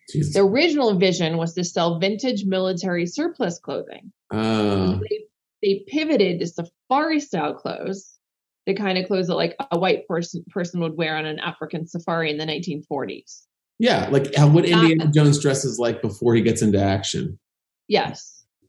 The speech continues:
Speaker 2: exactly. So basically, that, that was how it started.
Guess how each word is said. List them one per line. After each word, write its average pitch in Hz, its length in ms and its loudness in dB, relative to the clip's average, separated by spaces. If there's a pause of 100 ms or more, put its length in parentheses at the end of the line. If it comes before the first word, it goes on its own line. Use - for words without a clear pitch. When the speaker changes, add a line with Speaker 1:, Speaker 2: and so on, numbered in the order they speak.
(520)
Speaker 2:
exactly. 180 540 -2
So 254 320 4
basically, 285 540 0
that, 196 300 0
that 220 260 0
was 226 300 4
how 180 360 -4
it 170 200 -2
started. 196 720 -2